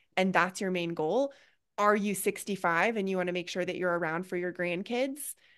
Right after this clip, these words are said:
Are you twenty-five and you want to be able to, you know, have a kid soon or run a marathon? Like, what is it that you actually want?"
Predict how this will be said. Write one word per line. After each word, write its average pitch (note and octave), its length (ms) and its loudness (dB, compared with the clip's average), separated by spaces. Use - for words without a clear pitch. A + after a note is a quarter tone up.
Are G3+ 200 8
you G3 520 2
twenty-five F3+ 640 0
and F#3 200 0
you F#3 180 -2
want F3+ 240 -2
to G3 100 -6
be F3+ 200 0
able F3+ 220 0
to, F3+ 520 0
you F3+ 100 -4
know, E3+ 140 -4
have F#3+ 240 -4
a G3+ 40 -2
kid G#3+ 320 -4
soon D#3 340 -8
or F3 220 -4
run F#3 240 0
a A3 40 0
marathon? A3 400 -2
Like, F3+ 160 -6
what G#3 340 4
is A3+ 140 2
it A#3 160 2
that E3+ 160 2
you F#3+ 360 -4
actually F#3+ 500 -4
want?" E3+ 480 -4